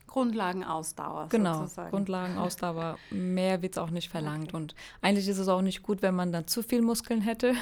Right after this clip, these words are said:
Speaker 2: <laughs> Also das soll alles schon so im Maße sein.
Speaker 1: Also es geht wahrscheinlich hauptsächlich auch um diese mentale Resilienz, die du
Speaker 2: Genau.
Speaker 1: angesprochen hast, gell? Ähm,
Speaker 2: Absolut.
Speaker 1: schaffe ich das, mental und kann ich dann in Stresssituationen auch einen kühlen Kopf bewahren?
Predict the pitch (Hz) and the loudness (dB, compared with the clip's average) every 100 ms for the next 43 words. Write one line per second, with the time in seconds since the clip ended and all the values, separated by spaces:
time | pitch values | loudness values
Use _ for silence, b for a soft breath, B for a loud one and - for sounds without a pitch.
0 | - 202 B 311 B 254 B 190 190 190 | 0 -4 B -8 B -12 B -4 0 0
1 | 190 190 175 190 185 - 185 190 180 170 | 2 2 2 0 -2 -4 -4 -2 -2 -2
2 | 170 170 170 185 175 151 165 - _ _ | -2 -4 -4 -6 -6 -8 -10 -16 _ _
3 | _ _ - 202 214 202 - 220 - 165 | _ _ -10 -6 -4 -4 -4 -6 -6 -6
4 | 214 208 202 226 214 208 220 - 233 226 | -2 0 0 0 0 0 0 -2 -4 -4
5 | 226 220 220 220 208 208 196 202 185 208 | -4 -2 -2 -4 -4 -4 -4 -2 -2 -2
6 | 202 202 208 196 170 151 - 170 165 226 | -4 -6 -6 -6 -6 -8 -8 -4 4 4
7 | 170 151 170 156 175 151 156 - 175 220 | 4 -2 -6 -6 -8 -10 -12 -12 -10 -8
8 | 190 196 190 190 165 156 B B B - | -2 -2 0 -2 -4 -8 B B B -12
9 | - 208 214 208 - 196 185 - - - | -8 -6 -6 -10 -8 -8 -6 -8 -12 -16
10 | b b - 190 196 196 185 185 220 202 | b b -8 -4 -4 -2 0 0 0 -4
11 | - 202 202 208 202 202 196 196 196 202 | -6 -6 -6 -6 -6 -6 -6 -8 -8 -8
12 | 202 202 - 202 202 202 190 202 196 190 | -10 -10 -8 -6 -4 -4 -4 -4 -4 -4
13 | 220 208 202 185 - - 151 147 156 | -4 -2 -2 -4 -6 -12 -10 -10 -10